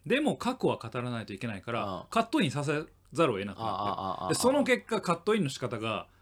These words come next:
Speaker 1: ちょっとあんまよろしくないから、
Speaker 2: まあまあまあ。
Speaker 1: 乗ってきたぞっていうところで、
Speaker 2: ああ。
Speaker 1: カットされて、「え？また過去語るん？」ってなっちゃう。
Speaker 2: <laughs> なるほどね。
Speaker 1: で、そこがちょっと僕はだ-、
Speaker 2: あー。
Speaker 1: あかんかったですね。
Speaker 2: なるほどね。
Speaker 1: はいはい。
Speaker 2: じゃあ、ちょっと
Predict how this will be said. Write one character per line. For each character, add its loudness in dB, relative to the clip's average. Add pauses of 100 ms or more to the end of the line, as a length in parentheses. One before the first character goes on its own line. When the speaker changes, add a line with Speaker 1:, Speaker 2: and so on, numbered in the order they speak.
(160)
Speaker 1:
ち -8
ょ -4
っ -10
と -2
あ 0
ん 0
ま 2
よ 6
ろ 2
し 0
く -6
な -4
い -10
か -6
ら、 -2
Speaker 2:
ま 0
あ 0
ま -2
あ 4
ま 8
あ。 6
Speaker 1:
乗 -6
っ -8
て 6
き -4
た 6
ぞ 2
っ -20
て 2
い 2
う 0
と 2
こ 2
ろ 2
で、 2
Speaker 2:
あ -20 (260)
あ。 -6
Speaker 1:
カ 2
ッ 0
ト -4
さ 0
れ -2
て、 -4 (120)
「え？ -10 (400)
ま -2
た -6
過 -8
去 -6
語 -12
る -4
ん？」 -6
っ -8
て -8
な -4
っ -12
ち -8
ゃ -6
う。 -12 (120)
Speaker 2:
<laughs> -10
な 6
る 2
ほ 2
ど -2
ね。 -8 (320)
Speaker 1:
で、 -8
そ -6
こ -4
が 0
ち -2
ょ 0
っ -10 (140)
と -8
僕 -12
は -8
だ-、 -6
Speaker 2:
あ -2
ー。 -14
Speaker 1:
あ -14
か -8
ん -12
か -16 (100)
っ -12
た -12
で -16
す -16
ね。 -10
Speaker 2:
な -2
る -6
ほ -8
ど -10
ね。 -12
Speaker 1:
は -10
い -8
は -12
い。 -14
Speaker 2:
じ -6
ゃ 2
あ、 -4
ち -8
ょ -10
っ -14 (100)
と -18